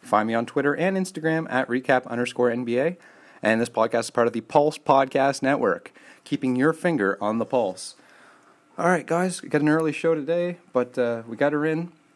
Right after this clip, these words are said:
I'm gonna get right into it, eleven games. First one was Brooklyn at Cleveland, and spoiler alert is out and out early.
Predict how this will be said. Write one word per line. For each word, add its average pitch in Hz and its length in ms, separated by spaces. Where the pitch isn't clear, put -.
I'm 110 60
gonna 127 140
get 131 160
right 131 120
into 147 240
it, 156 60
eleven 131 320
games. 147 480
First - 240
one 147 100
was 127 140
Brooklyn 143 360
at 143 80
Cleveland, 156 520
and 101 280
spoiler 139 540
alert 123 340
is 110 280
out 127 260
and 127 340
out 131 220
early. 117 320